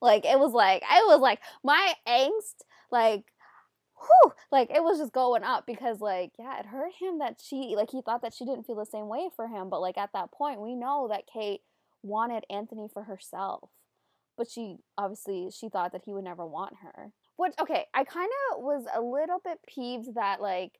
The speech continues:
we kind of didn't see that continue. Like, you know, he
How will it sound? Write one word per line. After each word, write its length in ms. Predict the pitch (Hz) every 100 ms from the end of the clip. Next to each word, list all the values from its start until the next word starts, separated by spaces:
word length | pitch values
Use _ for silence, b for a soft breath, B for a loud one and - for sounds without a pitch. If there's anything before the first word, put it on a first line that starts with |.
| -
we 120 | 247
kind 300 | 220 247 233
of 180 | 240 247
didn't 400 | 214 220 214 196
see 280 | - 208 208
that 380 | 208 196 196 - _ _ _ -
continue. 640 | 214 214 196 196 208 240
Like, 320 | 240 190 185
you 60 | 208
know, 420 | 196 180 175 185
he 680 | 214 240 220 208 196 202